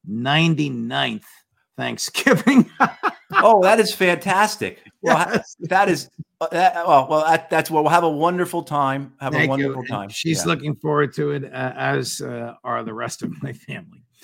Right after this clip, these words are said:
Speaker 2: Oh,
Speaker 1: as
Speaker 2: that,
Speaker 1: is
Speaker 2: yeah,
Speaker 1: the
Speaker 2: well,
Speaker 1: rest of my family.
Speaker 2: th-,
Speaker 1: Thank you.
Speaker 2: uh, th-, I, I know a lot of folks watching and listening, uh, are happy that you shared that. We, we, we, we appreciate hearing that and knowing about that kind of joy,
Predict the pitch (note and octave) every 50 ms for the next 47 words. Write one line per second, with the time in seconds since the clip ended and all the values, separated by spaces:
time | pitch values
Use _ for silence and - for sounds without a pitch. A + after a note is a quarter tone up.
0 | - - A#2+ A#2+ B2 G#2 G#2+ A#2 A#2+ B2+ B2+ C3 B2 A2 G2+ G#2+ A#2+ B2 A2+ -
1 | - A2 G#2+ G#2+ G#2 G2+ _ - G#2 G2+ G2 D3 - - - - A#2+ A#2+ A2 -
2 | - - F2 - D#3 - D3 E3 - D3 C3 - E3 E3+ E3 D#3 D3+ D3 - D3
3 | D3 D3 D3 D#3+ E3 E3 D#3+ D3+ D3+ D3 D3 C#3+ C3+ - C#3+ C3+ B2+ B2 B2 B2
4 | B2+ B2+ C3 - - C3+ B2+ A#2 A#2 A#2+ A#2+ A#2+ A#2+ - A#2 A2 G#2+ G#2 G2+ G2
5 | _ - - G2+ - - - G#2+ G#2+ G#2 G#2+ G#2 G2 - _ _ _ _ _ _
6 | _ _ - - - D3 C#3+ - - A#2+ A2 A2 G#2+ G#2+ G2 F#2 - - G2+ G2
7 | F#2 E2 E2+ D#2+ D2+ - _ _ _ - G#2 G2+ G#2 G#2+ G#2 G#2+ G#2+ G#2+ G#2 A2
8 | A2 G#2+ - - - B2+ B2 A#2+ - B2 A2 G2+ A2+ A#2 A#2 A2+ G#2+ G#2+ G#2+ G2
9 | G2+ - G#2+ G2+ G2 G2+ G#2 G#2 G#2 G#2+ G#2 G2 G2 F#2 F#2+ G2 F#2+ F#2 - -
10 | G#2 G2 - - A2 G#2 G2 F#2+ F2 E2+ F#2 G2 F2 F2 E2+ E2